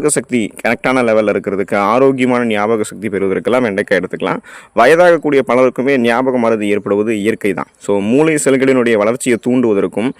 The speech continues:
அதனுடைய செயல்பாடுகளை சுறுசுறுப்பாக வைத்திருக்கிறதுக்கும் வாரத்திற்கு மூன்று அல்லது நான்கு முறை வெண்டைக்காயை நம்மளுடைய உணவுகளை சமைத்து சாப்பிடும்போது ஞாபக சக்தி நமக்கு அதிகமாக கிடைக்கும். எதையும் எளிதில் அணுகக்கூடிய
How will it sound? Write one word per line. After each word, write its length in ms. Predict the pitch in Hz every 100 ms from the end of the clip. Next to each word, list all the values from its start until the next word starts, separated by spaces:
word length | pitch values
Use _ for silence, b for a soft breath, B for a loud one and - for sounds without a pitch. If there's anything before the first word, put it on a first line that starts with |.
| B B -
அதனுடைய 340 | 113 127 117 113 -
செயல்பாடுகளை 520 | 147 151 143 135 139 -
சுறுசுறுப்பாக 540 | 147 151 127 127 117
வைத்திருக்கிறதுக்கும் 680 | 110 107 104 98 95 120 123 107
வாரத்திற்கு 480 | 110 127 123 120 131 113
மூன்று 260 | 127 147 139
அல்லது 180 | 113 113 104
நான்கு 280 | 98 110 104
முறை 140 | 101 92 - B B -
வெண்டைக்காயை 400 | 110 123 117 117
நம்மளுடைய 260 | 107 104 101 101
உணவுகளை 320 | 117 113 104
சமைத்து 260 | 95 110 - -
சாப்பிடும்போது 440 | 90 90 87 98 165 110
ஞாபக 360 | 123 139 147 139 -
சக்தி 200 | 101 120
நமக்கு 240 | 104 98 98 92
அதிகமாக 420 | 101 107 101 98 98
கிடைக்கும். 340 | 90 98 196 B B B 113
எதையும் 280 | 127 139 131 117
எளிதில் 260 | 123 113 101
அணுகக்கூடிய 440 | 113 104 98